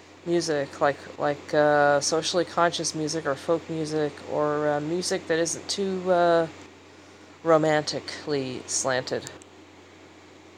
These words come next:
And, uh, you just, you know, just music about changing the world, music about doing good in the world. So I just wanna let you guys know, I don't wanna be grandiose. I don't wanna,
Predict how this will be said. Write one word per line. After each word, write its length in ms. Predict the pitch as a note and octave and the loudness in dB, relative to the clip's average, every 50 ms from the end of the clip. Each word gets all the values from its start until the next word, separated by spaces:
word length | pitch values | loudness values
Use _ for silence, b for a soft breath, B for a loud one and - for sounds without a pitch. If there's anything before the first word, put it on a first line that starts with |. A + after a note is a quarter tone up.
| - - | -10 -4
And, 400 | C3+ C#3+ C#3+ C#3+ C#3+ C#3+ C#3+ C#3 | -2 0 0 0 -2 -2 -2 -2
uh, 140 | C#3 C#3 A2+ | -2 -2 -2
you 80 | D#3 D#3 | -4 -4
just, 220 | D3+ D3 C3+ B2 - - | -4 -4 -4 -4 -6 -4
you 80 | D#3+ | -2
know, 100 | D3+ C#3+ | -2 -2
just 220 | C3+ C#3+ D#3 - - | -2 -4 -6 -4 -4
music 340 | F#3 F3+ G3 G3 A3 F#3+ - | -2 -2 -2 -2 -2 -2 -2
about 300 | E3+ D#3 D#3+ D3+ C#3 - | 0 2 2 2 2 0
changing 420 | - - D#3+ D#3 D3+ D#3 D#3 D3+ | -2 -4 -4 -4 -4 -4 -4 -4
the 80 | D3+ C#3 | -4 -4
world, 340 | C#3 D3 D3+ D3 C3+ A#2+ | -2 0 0 0 0 -2
music 340 | C3 D3 D3+ D3 - E3 - | -2 -6 -4 -4 -4 -2 -4
about 360 | E3+ D#3 D#3 D3+ D3+ D3+ - | -4 0 2 4 4 4 2
doing 300 | - D#3 D3+ D3 D3 C#3+ | 2 0 0 0 -2 -2
good 160 | C3+ D3 C#3 C#3+ | -2 -2 -2 -2
in 180 | C#3+ C#3+ C#3 | -2 -4 -4
the 80 | C3 B2+ | -6 -4
world. 420 | B2 A#2+ B2+ B2+ B2+ B2+ B2+ B2+ - - - - - - - - - - - - - - - - - - - - - - - - - - | -4 -2 -2 -2 -2 -2 -4 -6 -10 -16 -20 -20 -20 -20 -20 -20 -20 -20 -20 -20 -20 -20 -20 -20 -20 -20 -20 -20 -20 -20 -20 -20 -12 -6
So 460 | - - - E3 D#3+ D#3+ D#3+ D#3+ E3 | -2 2 4 6 6 6 6 4 4
I 120 | C#3+ C#3+ | 2 0
just 220 | D3+ F#3+ G3 - - | 0 0 0 2 4
wanna 200 | A3 A3 G#3+ G3+ | 6 6 8 8
let 160 | G3+ G3+ F#3+ | 6 4 4
you 120 | F#3+ F#3+ | 2 2
guys 320 | F3 F3+ E3+ E3+ E3+ D#3 D#3+ | 4 6 6 6 6 4 2
know, 300 | E3+ E3 E3 E3 E3+ E3+ - - - - - - - - - - - - - - - - - - - - - - - - - | 2 4 4 4 4 2 0 -8 -18 -20 -20 -20 -20 -20 -20 -20 -20 -20 -20 -20 -20 -20 -20 -20 -20 -20 -20 -20 -20 -10 -6
I 100 | - D#3+ | -4 -2
don't 320 | D#3 E3+ F3 F#3 F#3+ - | 4 6 6 6 6 4
wanna 260 | F3+ F3 E3+ E3+ F3 E3 | 2 4 4 4 4 2
be 220 | E3+ F3 E3 E3 | 2 -2 -4 -4
grandiose. 760 | D#3 - D#3+ D#3 D#3+ D#3 D3+ D3+ D3 D3 D3 D#3 D#3 - - - | -2 0 0 2 0 0 -2 -2 0 0 0 2 2 2 0 0
I 120 | - D3+ | -2 -2
don't 240 | D3 D#3 D3+ D3+ A2 | 0 2 2 2 2
wanna, 720 | C#3+ D#3+ D#3 D#3 D#3 D#3 D#3 D3+ D3+ D3+ D3+ D3+ D3 D3 | 2 2 2 4 4 4 4 4 4 4 4 2 2 0